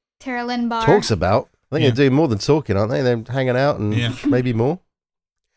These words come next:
Speaker 2: Does anyone
Speaker 3: Yeah.
Speaker 2: work that? Has anyone worked that one out? Jackie, you're, you're on top of these things. What's going on there?
Speaker 1: Yes. Well, well, they're dating, I guess.
Speaker 2: Are they?
Speaker 1: I don't know. He, he sort of alluded to the fact that they're, like, engaged or something
Speaker 2: What?
Speaker 1: at one point,
Speaker 3: It's
Speaker 1: but
Speaker 3: weird.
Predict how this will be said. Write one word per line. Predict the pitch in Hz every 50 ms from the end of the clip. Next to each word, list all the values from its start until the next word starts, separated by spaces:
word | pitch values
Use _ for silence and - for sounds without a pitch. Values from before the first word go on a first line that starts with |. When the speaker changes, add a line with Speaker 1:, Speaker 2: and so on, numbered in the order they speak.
| _ _ _ _ _ _ _ _ _ _ _
Speaker 2:
Does | - 285
anyone | 294 285 240 190
Speaker 3:
Yeah. | 175
Speaker 2:
work | 170 180 -
that? | 151 180 - -
Has | - 165 208
anyone | 233 262 214 139
worked | 123 127 -
that | 127 123 110
one | - 117 110
out? | 117 123 -
Jackie, | - 175 196 - - 120
you're, | 135 156 - -
you're | - 143 151 123
on | 107 92
top | - 98 82
of | -
these | 82 80 - -
things. | 82 82 98 104 - - - _ _ _
What's | 156 160 -
going | - 151 139 120
on | 104 95
there? | 95 254 247
Speaker 1:
Yes. | 247 - - _ _ _ _ _ _ _ _ _
Well, | - 233 226 - - - _ _ _ _ _
well, | - 247 247
they're | 226 240 226
dating, | 208 226 226 220 214 226 254 294 359 330 -
I | 233 240
guess. | 240 233 262 370 - - - -
Speaker 2:
Are | 123 123
they? | 160 226 311 294 - -
Speaker 1:
I | 254
don't | 269 285 302
know. | 320 294 262
He, | - - 269 349 370 -
he | - - - - - - 359
sort | 349 - 349 403 466 523
of | 415 349
alluded | 285 262 277 302 370 349 254
to | - 269
the | 240 240
fact | - - 247 247 254
that | 262 233
they're, | 208 240 240
like, | 226 208 202 -
engaged | 202 180 180 - 185 202 226 214 - -
or | - 190
something | - - - - - - -
Speaker 2:
What? | 196 392 403 -
Speaker 1:
at | -
one | 196 202 220 214
point, | - 214 202 208 214
Speaker 3:
It's | - -
Speaker 1:
but | 220 214 208 -
Speaker 3:
weird. | 110